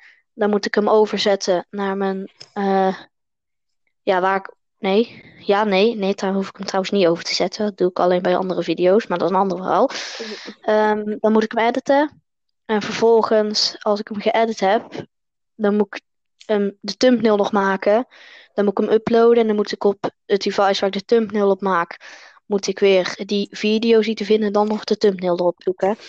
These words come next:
Maar dan moet ik snel zijn, want als het een korte video is, duurt het maar f-, heb ik misschien maar vijf minuten om die thumbnail te maken en erop te zetten, want anders staat de video al online voor ik überhaupt een thumbnail heb.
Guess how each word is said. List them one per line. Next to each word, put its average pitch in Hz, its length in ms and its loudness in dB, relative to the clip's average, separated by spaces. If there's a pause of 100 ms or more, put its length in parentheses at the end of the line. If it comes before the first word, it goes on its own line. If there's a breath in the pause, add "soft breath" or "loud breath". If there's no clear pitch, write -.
(240 loud breath)
Maar 202 100 0
dan 208 80 0
moet 208 80 2
ik 214 60 -10
snel 240 320 2
zijn, 202 300 0
want 214 420 -2
als 208 180 0
het - 80 -10
een - 60 -14
korte 233 280 0
video 220 280 2
is, 190 180 2
duurt 208 180 2
het 202 100 -4
maar 196 100 -6
f-, - 140 -16 (420 loud breath)
heb - 180 -4
ik 208 120 2
misschien 220 260 2
maar 214 240 2
vijf 214 320 0
minuten 220 540 4 (680 soft breath)
om 214 220 2
die 226 120 -8
thumbnail 226 400 2
te 202 140 -6
maken 208 320 -2
en 202 80 0
erop 240 200 2
te 202 100 -6
zetten, 196 260 0
want 208 120 2
anders 214 220 2
staat 214 200 -2
de 214 80 0
video 196 300 2
al 185 120 2
online 190 360 0
voor 214 220 4
ik 214 160 -2
überhaupt 208 420 0
een - 60 -20
thumbnail 165 440 0
heb. 170 140 -8